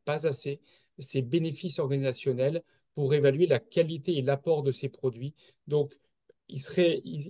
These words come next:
il est urgent aujourd'hui de, de construire entre tous les acteurs de santé des me-, des modules d'évaluation qui intègrent les enjeux organisationnels avec les datas qui seront nécessaires pour évaluer leurs impacts et que dès à présent, on soit capable de colléger ces datas, parce que c'est des datas qui sortent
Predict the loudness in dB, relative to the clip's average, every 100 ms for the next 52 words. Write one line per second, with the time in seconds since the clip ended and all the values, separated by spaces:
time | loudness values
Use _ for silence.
0 | -6 -4 0 0 2 2 2 2 2 0
1 | 4 4 4 -4 -4 -2 -2 0 2 2
2 | 2 -2 -4 -6 -4 -2 0 2 4 2
3 | 0 -4 -4 -4 -2 -2 -2 -6 -6 -6
4 | -2 -2 0 0 0 4 6 6 2 0
5 | -6 -8 _ _ _ -4 -2 0 0 2
6 | 2 2 4 4 2 0 0 -2 0 2
7 | 4 6 6 4 -2 2 2 4 2 2
8 | -4 -4 0 0 0 0 0 0 -4 -2
9 | 0 2 0 -4 -4 -4 -4 -6 _ -20
10 | -20 -14 -2 0 4 6 8 6 6 4
11 | 4 -2 _ _ -14 -4 -2 -2 0 0
12 | 0 -2 0 -2 -2 -4 -6 -8 -6 0
13 | 0 0 -4 -8 -8 -6 -4 -2 0 0
14 | -2 -4 -8 -4 -6 -8